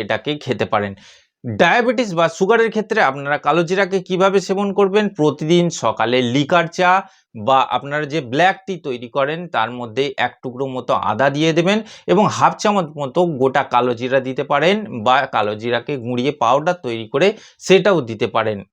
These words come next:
এটাকে পাঁচ থেকে সাত মিনিট সুন্দর করে ফুটিয়ে এক প্রকার চা তৈরি করে সেটা আপনারা প্রতিদিন খালি পেটে একবার করে পান করুন। তবে যদি গোটা কালো জিরা দেন সেটা কিন্তু যখন আপনি চাটি তৈরি করছেন তখনই দিয়ে দেবেন।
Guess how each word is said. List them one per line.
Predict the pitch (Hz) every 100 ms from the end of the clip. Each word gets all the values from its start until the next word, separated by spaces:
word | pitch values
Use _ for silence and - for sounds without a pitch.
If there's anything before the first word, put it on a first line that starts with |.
| 135
এটাকে | 131 147 - -
পাঁচ | 110 107
থেকে | 117 113 -
সাত | 110 123
মিনিট | 127 143 -
সুন্দর | 117 107 110
করে | 131 120 -
ফুটিয়ে | 131 147 196 202 - - 139
এক | -
প্রকার | 123 123 120
চা | 180 156 180
তৈরি | 185 170 190
করে | 196 185
সেটা | 131 117
আপনারা | 113 120 120 -
প্রতিদিন | 139 135 165 180 156
খালি | 104 107
পেটে | 107 117 151 92
একবার | 98 104 -
করে | 135 202 226 -
পান | 98 104 98
করুন। | 113 104 104 - - -
তবে | 175 190 190
যদি | 190 160 113
গোটা | 143 226 214
কালো | 170 151 151
জিরা | 143 156 147
দেন | 190 214
সেটা | 147 127 120
কিন্তু | 135 165 131
যখন | 127 143 131 104
আপনি | 117 135 -
চাটি | 104 117 143 131
তৈরি | 147 143 151
করছেন | 170 185 170
তখনই | 110 156 175 160
দিয়ে | 170
দেবেন। | 180 185